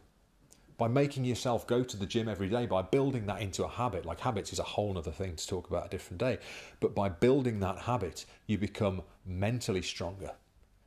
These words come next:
When you get up in the morning and the last thing you want to do is go to the gym, but you make yourself go to the gym,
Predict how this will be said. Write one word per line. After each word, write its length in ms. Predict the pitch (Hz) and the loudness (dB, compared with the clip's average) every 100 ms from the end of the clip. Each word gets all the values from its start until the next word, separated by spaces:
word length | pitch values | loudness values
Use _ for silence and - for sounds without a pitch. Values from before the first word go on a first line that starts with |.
| _ _ - | _ _ -2
When 100 | 113 | 0
you 80 | 107 | 6
get 180 | 147 | 6
up 140 | 147 143 | 6 2
in 60 | |
the 80 | 120 | 2
morning 340 | 117 120 107 85 | 4 4 4 2
and 100 | 85 | 0
the 60 | |
last 300 | 104 120 - | 0 0 0
thing 120 | 113 | 0
you 120 | 104 101 | 0 0
want 140 | 98 | -2
to 60 | 87 | 0
do 180 | 104 98 | 2 2
is 100 | - | 2
go 160 | 92 | 0
to 120 | 90 | 0
the 100 | 92 | -2
gym, 280 | 85 107 104 | 0 2 2
but 80 | 95 | 0
you 120 | 98 | 0
make 360 | 104 110 135 - | 2 2 2 0
yourself 380 | 104 - 82 - | -2 -2 -4 -4
go 140 | 87 | -6
to 120 | - | -4
the 120 | 87 85 | -6 -4
gym, 260 | 85 82 | -6 -8